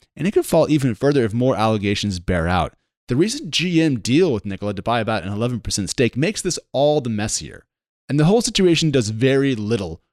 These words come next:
for spacs writ large, just as they appear ready to get their hands onto both Desktop Metal and Open Door, two more kind of standard venture-backed companies. So will the Nikola situation, if you will,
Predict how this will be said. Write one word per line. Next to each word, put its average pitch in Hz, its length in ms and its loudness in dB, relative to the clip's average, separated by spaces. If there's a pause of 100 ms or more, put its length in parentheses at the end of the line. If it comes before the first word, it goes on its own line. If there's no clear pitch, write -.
(120)
for 117 100 -2
spacs - 580 -2
writ 107 280 -2
large, 101 400 -4
just 220 320 -2
as 127 100 -8
they 123 140 -2
appear 160 360 -2
ready 120 380 2
to - 140 -8
get 92 160 -6
their 80 140 -2
hands 143 500 2
onto 101 180 -4
both 90 240 -8
Desktop - 480 -4
Metal 147 400 2 (260)
and 139 280 -2
Open 143 320 0
Door, 117 320 2 (240)
two 220 180 -2
more 214 200 2
kind 165 200 0
of 165 80 0
standard 143 580 -2
venture-backed 127 460 -2
companies. 131 540 -4 (320)
So 156 160 4
will 147 400 4
the 175 140 0
Nikola 135 580 2
situation, 117 840 -2
if - 140 -18
you 76 80 -12
will, 98 320 -12